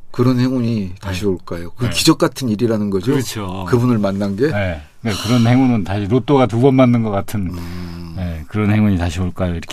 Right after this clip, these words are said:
Speaker 1: 그렇지.
Speaker 2: 얘기하는 거죠.
Speaker 1: 진심이에요?
Speaker 2: 네, 아, 진심입니다.
Speaker 1: 어, <laughs> 진심입니다 하는 게 진심이 아닌 것 같은데. <laughs> 자, 마지막으로
Speaker 2: 네.
Speaker 1: 이제 그 이번, 이제,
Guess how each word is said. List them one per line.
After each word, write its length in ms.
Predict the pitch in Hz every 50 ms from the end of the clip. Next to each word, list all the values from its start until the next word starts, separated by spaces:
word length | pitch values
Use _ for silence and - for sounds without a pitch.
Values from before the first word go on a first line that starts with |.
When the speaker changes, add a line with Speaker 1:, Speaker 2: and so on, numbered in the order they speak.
| -
Speaker 1:
그렇지. 100 | 90 82 80
Speaker 2:
얘기하는 380 | 78 80 82 80 80 87 85
거죠. 200 | 80 80 80 80 78 - - - - - - - - - - - - - - - - - - - - - - - - -
Speaker 1:
진심이에요? 680 | - - - 104 98 - 131 131 110 95 85 90 - - - -
Speaker 2:
네, 140 | 110 101 92 90
아, 100 | 98 120
진심입니다. 920 | 120 - 170 175 185 196 202 196 190 180 156 131 104 95 90 82 80 80 - - -
Speaker 1:
어, 280 | - 82 80 80 80 80 - - - - - 175 - - -
<laughs> 460 | 220 - - - - - 277 233 - -
진심입니다 840 | - - - 175 175 156 - 185 202 202 190 185 175 156 165 147
하는 200 | 139 180 196 214
게 80 | 208 185
진심이 520 | - - 214 170 180 185 - 226 247 226
아닌 260 | - - - 339 381 -
것 80 | - 403
같은데. 500 | 381 - - - - - 185 185 - -
<laughs> 760 | - 160 - 320 294 - 190 196 - - - - - 180 - - - - - 196 - - - - - - - - - - - - - - 202 220 220 202 -
자, 100 | - 165
마지막으로 920 | 151 156 170 185 185 262 226 220 202 175 147 147 139 151 170 160 131 107 104
Speaker 2:
네. 140 | 113 113 117 113
Speaker 1:
이제 440 | 117 165 170 165 160 156 151 143 135 - - -
그 160 | - 143 143
이번, 480 | 139 147 156 139 175 165 160 180 208
이제, 340 | 202 147 139 131 127 123 117